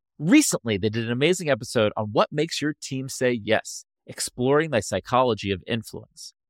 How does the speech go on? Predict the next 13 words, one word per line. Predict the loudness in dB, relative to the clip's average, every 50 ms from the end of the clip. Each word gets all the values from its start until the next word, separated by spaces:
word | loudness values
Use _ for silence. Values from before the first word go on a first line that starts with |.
| _ _ _ _ _
Phil | 0 0 2 2 2
Agnew | 2 2 2 0 -2 -4 -6 -6
shares | -4 -4 -4 -4 -4 -6 -8
his | -12 -14 -14 -8
rich | -6 -6 -6 -6 -6
experience | -8 -10 -8 -4 -2 -2 -2 -2 -2 -6 -10 -14 -16 _ _ -12
in | -10 -10
behavioral | -10 -6 -2 0 0 0 0 -2 -2
science | 0 0 0 0 0 -2 -6 -8
and | -6 -2
delves | 2 4 4 4 2 0 -4 -8
into | -10 -10 -10
the | -10 -12 -14